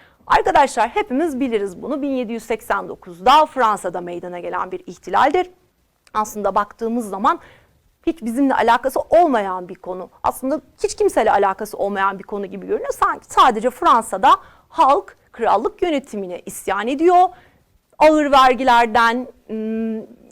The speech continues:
zor yaşam koşullarından, çok çalışmaktan, az kazanmaktan, kral ve ailesinin lüks, şatafat içerisinde yaşamasından rahatsız oluyor ve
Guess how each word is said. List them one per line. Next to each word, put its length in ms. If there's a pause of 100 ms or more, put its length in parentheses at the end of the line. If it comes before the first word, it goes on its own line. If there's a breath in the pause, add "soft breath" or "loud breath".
(160)
zor 260
yaşam 380
koşullarından, 920
çok 300
çalışmaktan, 840
az 220
kazanmaktan, 840 (320 soft breath)
kral 480
ve 120
ailesinin 760 (220 soft breath)
lüks, 240 (220)
şatafat 400
içerisinde 500
yaşamasından 760
rahatsız 460
oluyor 300 (260 soft breath)
ve 260